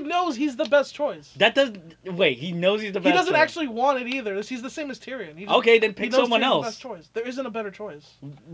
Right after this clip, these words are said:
Speaker 1: Really?
Speaker 2: Yes.
Speaker 1: There's no better
Speaker 2: People
Speaker 1: choice.
Speaker 2: think Jon Snow would be a good leader.
Speaker 1: Bronn
Speaker 2: He
Speaker 1: ha-,
Speaker 2: wouldn't be.
Speaker 1: Bronn also has no desire. He wants a fuck horse. That's like, that's his desire.
Speaker 2: Bronn the Blackwater?
Speaker 1: Yeah.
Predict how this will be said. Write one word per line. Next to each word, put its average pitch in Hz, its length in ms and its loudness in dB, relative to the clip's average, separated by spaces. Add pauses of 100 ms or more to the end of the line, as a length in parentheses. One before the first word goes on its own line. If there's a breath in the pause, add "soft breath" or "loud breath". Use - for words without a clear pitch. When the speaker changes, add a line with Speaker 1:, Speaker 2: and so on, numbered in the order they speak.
Speaker 1:
Really? 156 420 6 (120)
Speaker 2:
Yes. 277 540 2
Speaker 1:
There's 156 200 -2
no 202 240 6
better 190 240 8
Speaker 2:
People 415 180 10
Speaker 1:
choice. - 80 6
Speaker 2:
think 403 160 6
Jon 320 220 8
Snow 330 160 0
would 330 80 0
be 330 100 0
a 285 40 -4
good 320 160 0
leader. 294 220 4
Speaker 1:
Bronn 294 180 10
Speaker 2:
He 269 60 2
Speaker 1:
ha-, 226 140 2
Speaker 2:
wouldn't 196 180 0
be. 214 120 -2
Speaker 1:
Bronn 202 320 8
also 165 340 2
has 143 260 2
no 143 120 0
desire. 131 260 -2
He 131 40 -4
wants 156 260 -6
a - 40 -20
fuck 170 280 -4
horse. 151 300 -6
That's 143 180 -6
like, 170 160 -2
that's 175 200 -2
his 175 120 -6
desire. 170 480 4
Speaker 2:
Bronn 226 180 0
the 226 60 -4
Blackwater? 233 400 -2
Speaker 1:
Yeah. 156 220 4